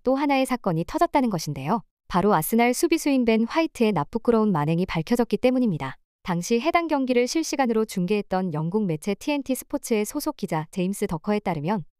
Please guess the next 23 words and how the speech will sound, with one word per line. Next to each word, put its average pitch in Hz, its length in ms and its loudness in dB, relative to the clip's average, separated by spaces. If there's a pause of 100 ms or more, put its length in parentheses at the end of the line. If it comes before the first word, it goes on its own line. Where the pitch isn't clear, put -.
화이트가 269 480 2
전반 202 400 0
십오 262 240 0
분 233 200 2
코너킥 294 420 -2
경합 185 280 0
상황에서 202 520 0
비카리오의 233 580 2
뒤에 202 220 2
있었고 175 440 -4
골키퍼의 254 560 0
장갑을 190 380 0
벗기기 175 380 -4
위해 170 260 -2
손으로 277 340 2
비카리오를 233 560 0
터치하며 202 560 -2
그를 185 260 0
귀찮게 254 460 -2
했다. 131 300 -6 (260)
비카리오는 220 640 2
손을 311 280 0
휘저으며 208 480 0